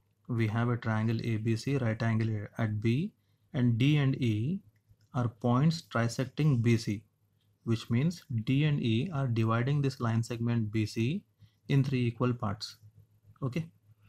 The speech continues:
prove that A, eight A E square is equal to three A C square plus five A D square. Okay, now let us solve this problem in easy,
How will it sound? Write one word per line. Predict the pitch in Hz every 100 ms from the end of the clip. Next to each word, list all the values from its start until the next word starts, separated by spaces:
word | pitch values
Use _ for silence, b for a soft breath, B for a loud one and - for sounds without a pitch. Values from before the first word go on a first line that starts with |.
| B B B B _ - _ - -
prove | 131 117
that | 107 143 - _ -
A, | 165 127 143 160 - _ _ _ _ _
eight | 127 147 151 -
A |
E | 127 131 120
square | - 127 120
is | 110
equal | 113 117 113
to | 143
three | - 127 131 127
A | 120
C | 123
square | 113 123 113 -
plus | 156
five | - 117
A | 117 110
D | 117
square. | - 113 104 - _ _ _ _ _ _ _ _ _ -
Okay, | 120 175 - _ _ _ _ _ - - _ - - -
now | 131
let | 120 131
us | 143
solve | - 127
this | 131 -
problem | 117 120 123
in | 120
easy, | 117 113 120 - -